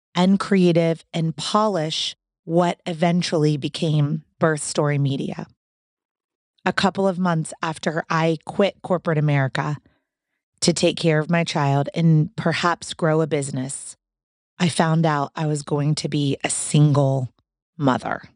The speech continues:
My marriage was ending. And I was so thankful for Melissa Euler and Melissa Euler Coaching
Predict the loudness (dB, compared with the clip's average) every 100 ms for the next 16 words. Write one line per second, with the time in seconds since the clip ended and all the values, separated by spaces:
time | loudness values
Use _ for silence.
0 | _ _ _ _ _ _ 2 2 2 0
1 | -4 -4 -4 -4 -6 -12 _ _ _ _
2 | _ 0 2 2 0 -2 -2 -4 0 0
3 | 0 -2 -4 -2 -2 -2 -2 -2 0 2
4 | 0 0 0 2 2 2 4 2 -2 -2
5 | 0 4 4 2 0 0 2 4 4 2
6 | -2 -2 -2 -2 -4 -4 -4